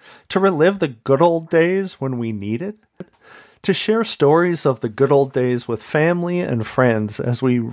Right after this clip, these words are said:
rearrange the pieces of our life we thought was in front of us? No, that's,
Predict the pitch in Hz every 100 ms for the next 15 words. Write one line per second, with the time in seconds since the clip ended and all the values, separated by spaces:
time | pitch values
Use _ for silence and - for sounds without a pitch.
0 | - 135 170 214 143 131 156 180 - -
1 | - - 147 151 160 139 123 120 104 110
2 | 127 - 131 - 135 143 - 135 127 -
3 | 127 - - 165 151 107 90 90 - -
4 | _ - - - _ _ _ - 302 180
5 | 113 143 185 - -